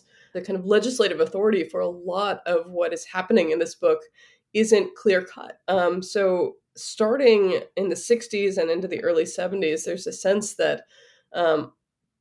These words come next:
disaster relief is something that the U S government does. It's a norm. It's, it's happened for decades.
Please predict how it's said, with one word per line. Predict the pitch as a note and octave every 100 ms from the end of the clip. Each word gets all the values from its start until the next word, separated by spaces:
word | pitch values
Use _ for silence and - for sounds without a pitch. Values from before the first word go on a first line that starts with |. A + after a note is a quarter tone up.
| -
disaster | G3 F#3+ F#3+ G#3+
relief | F#3+ F#3 F#3 F#3
is | F3+
something | F#3 A3 F3+
that | D#3+
the | F3+
U | D#3
S | E3+
government | E3+ D#3+ D3 E3
does. | G#3+ G#3+ A3+
It's | F#3 -
a | F3
norm. | F3 G3 G3 G3 G3
It's, | D3+ -
it's | D#3 -
happened | D#3+ - D#3
for | - C3+
decades. | G3+ G#3+ G3 F3+ F3 F3